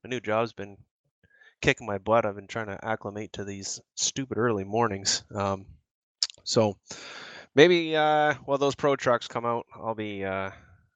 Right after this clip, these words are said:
I'll be diving headfirst into those. So I'm gonna save it for then, I think.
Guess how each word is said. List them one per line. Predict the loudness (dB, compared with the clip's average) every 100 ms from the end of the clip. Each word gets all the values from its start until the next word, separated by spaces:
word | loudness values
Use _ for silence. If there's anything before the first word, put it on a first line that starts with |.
| -4
I'll |
be | 0
diving | 4 2 2
headfirst | -4 -4 -6 -6 -6
into | -8
those. | -4 -4 -2
So | -6 -6 -10 _ -20 -20 -20 -20 _
I'm | -4 -2
gonna | 0
save | 2 2 0
it | -4
for | -4
then, | -2 -2
I |
think. | -2 -6